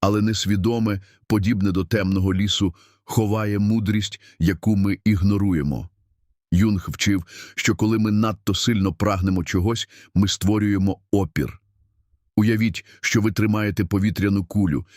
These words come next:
Чим міцніше стискаєте, тим більше вона вислизає. Але коли ви розкриваєте долоні, вона вільно гойдається на вітрі. Відпускання — це не поразка, а сила. Чи відчували ви коли-небудь, як,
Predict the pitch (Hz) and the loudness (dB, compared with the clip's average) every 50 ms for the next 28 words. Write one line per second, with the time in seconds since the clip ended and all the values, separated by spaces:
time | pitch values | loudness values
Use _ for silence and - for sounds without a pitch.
0 | - - _ - - - 120 113 107 104 104 95 - - - 110 123 120 - - | -20 -20 _ -4 0 0 2 2 2 2 0 0 -2 -2 0 2 2 2 0 -2
1 | 92 85 - - 98 - - - 104 98 95 92 - 95 80 - - - - _ | -2 -2 -2 -2 -2 -2 -2 -2 -2 0 0 -2 -2 -4 -4 -6 -12 -20 -8 _
2 | - 113 107 98 90 80 107 113 104 - 104 95 87 92 95 92 92 90 92 - | 0 0 2 2 2 2 0 0 0 0 0 0 2 2 0 0 0 -2 -2 0
3 | - 95 92 78 92 87 71 65 57 52 - - _ _ _ _ _ _ _ _ | 0 0 0 0 0 0 -2 -4 -6 -10 -12 -16 _ _ _ _ _ _ _ _
4 | _ _ _ _ _ _ _ - 92 95 95 - - 104 107 101 92 98 98 95 | _ _ _ _ _ _ _ 0 0 0 0 0 0 0 0 0 0 0 -2 -2
5 | - - 101 95 95 92 92 82 - 92 78 95 92 98 104 98 87 76 64 - | -2 0 0 0 0 0 -2 -2 -2 -2 0 0 0 0 -2 -2 -4 -4 -6 -10
6 | - - - - - - 92 98 104 95 85 76 80 117 131 127 120 117 104 98 | -16 -20 -20 -8 -4 -2 0 0 0 0 0 0 0 0 0 0 -2 -2 0 0
7 | 104 101 92 85 104 101 101 98 87 - - 90 90 92 92 87 98 90 - - | 0 0 0 0 -2 -2 -4 -4 -4 -2 -2 0 0 0 0 0 0 -2 -2 -4
8 | 71 69 - - _ _ _ _ _ _ _ _ - 156 107 95 - - 117 - | -4 -4 -6 -8 _ _ _ _ _ _ _ _ 0 0 0 0 0 -2 -4 -2
9 | - 147 143 139 120 113 92 - 117 107 110 110 90 - 113 117 127 127 113 - | -2 -2 0 0 -2 -2 -2 -2 0 0 0 0 0 -2 -2 -2 -2 -2 -4 -4
10 | - - 82 76 - _ _ _ _ _ _ - 92 95 - - - 117 113 110 | -4 -4 -4 -4 -6 _ _ _ _ _ _ -4 -2 -2 -2 -2 0 0 0 0
11 | 98 82 73 65 - - _ _ _ _ _ _ _ _ _ _ - - 117 104 | 0 0 -2 -4 -6 -8 _ _ _ _ _ _ _ _ _ _ -2 -2 0 0
12 | 107 87 - 117 113 156 180 180 160 135 123 - 123 120 117 107 110 117 110 101 | -2 -2 -2 -2 -2 0 -2 -2 -2 -2 -2 -2 -2 0 0 0 0 0 0 -2
13 | 101 - - 104 113 104 90 - - | -2 -2 0 0 0 0 -2 -6 -10